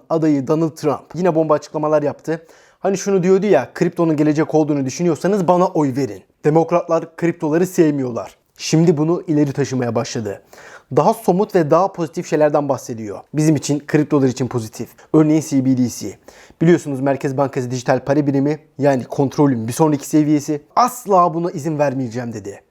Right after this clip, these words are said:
"Kripto yatırımcılarını ve girişimcilerini ülke dışına kaçırmayacağım." dedi.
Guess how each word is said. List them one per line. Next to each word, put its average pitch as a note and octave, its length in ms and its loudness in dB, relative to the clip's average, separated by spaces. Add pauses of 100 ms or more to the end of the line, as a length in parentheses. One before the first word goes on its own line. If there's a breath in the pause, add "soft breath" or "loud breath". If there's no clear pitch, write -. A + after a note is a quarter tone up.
(540 soft breath)
"Kripto A3 400 2
yatırımcılarını F3 640 0
ve E3 60 0
girişimcilerini D3+ 920 -2 (260)
ülke F3 280 4
dışına G3+ 260 -6
kaçırmayacağım." C#3 680 -2
dedi. G2+ 280 -10